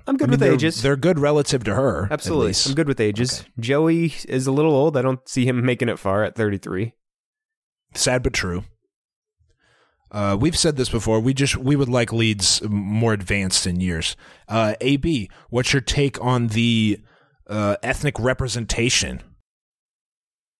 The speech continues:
Speaker 2: To be expected, disappointed, heartened? You can't be
Speaker 1: I
Speaker 2: heartened. <laughs>
Speaker 1: No, <laughs> definitely not heartened. Let's see here. Let me do a quick count. Uh, one, two, three,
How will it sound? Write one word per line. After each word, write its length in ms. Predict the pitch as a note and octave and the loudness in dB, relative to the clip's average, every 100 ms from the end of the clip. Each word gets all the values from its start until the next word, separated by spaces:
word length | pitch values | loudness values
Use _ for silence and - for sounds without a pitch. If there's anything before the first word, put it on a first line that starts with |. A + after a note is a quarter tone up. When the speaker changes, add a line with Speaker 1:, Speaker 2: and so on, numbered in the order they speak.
| _ - | _ -6
Speaker 2:
To 100 | A2+ | -2
be 100 | B2+ | 0
expected, 720 | - - C3+ - D#3 D3 F#2+ | 0 0 0 0 0 2 0
disappointed, 800 | A#2+ - C3 C3 C3 D3 D#3+ D3 - _ _ _ _ - | 0 -2 -2 0 0 2 0 -2 -12 _ _ _ _ -6
heartened? 580 | - C#3 C3+ D3+ - - _ _ - | -2 -2 0 0 0 -4 _ _ -14
You 180 | - F#3+ | -4 0
can't 220 | G#3 - | 4 4
be 80 | E3+ | 4
Speaker 1:
I 40 | B2+ | 2
Speaker 2:
heartened. 520 | C3+ G#2 A#2 G3+ A3 | 0 0 -2 0 -2
<laughs> 60 | - | -2
Speaker 1:
No, 420 | F3+ F3+ F3+ E3 | 0 2 2 2
<laughs> 280 | E3+ - - | 0 0 -2
definitely 680 | G3+ G3+ E3 F#3+ - A#3+ | -4 -4 -2 -2 0 0
not 260 | A#3 G#3 - | 2 0 0
heartened. 500 | E3 D3 A#2+ B2+ B2 - - - | 0 0 0 -2 -4 -8 -20 -8
Let's 180 | C3 D3+ | -4 -4
see 240 | - F3+ F3+ | -2 -2 0
here. 260 | C#3 A2+ | 0 0
Let 80 | A2+ | 0
me 60 | C#3 | 0
do 100 | D#3 | 0
a 60 | D3+ | -2
quick 280 | - - | -4 -4
count. 340 | - C3+ F#2 - - _ _ _ _ _ - | -2 -2 -2 -6 -16 _ _ _ _ _ -18
Uh, 480 | - - A#1+ A1 - | -12 -10 -8 -10 -12
one, 320 | - C3+ B2 | -12 -10 -10
two, 240 | - C3+ A2+ | -6 -6 -6
three, 720 | - C3+ C3 A#2+ G#2 F#2 - | -8 -6 -4 -4 -6 -8 -12